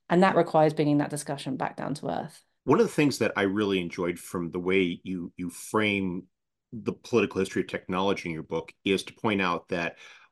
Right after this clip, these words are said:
Speaker 2: some people might feel that with A I all around us already, that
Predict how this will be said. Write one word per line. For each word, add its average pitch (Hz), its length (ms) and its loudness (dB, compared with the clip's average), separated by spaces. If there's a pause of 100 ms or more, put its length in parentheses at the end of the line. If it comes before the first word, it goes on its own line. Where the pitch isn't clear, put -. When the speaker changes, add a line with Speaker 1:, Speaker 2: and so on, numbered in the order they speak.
(340)
Speaker 2:
some - 200 2
people 127 220 4
might 98 220 0
feel 95 640 2
that 95 280 0
with 95 260 0
A 107 140 6
I 90 220 2
all 85 200 -2
around 101 340 0
us 85 160 -8
already, 85 640 -2
that 90 440 0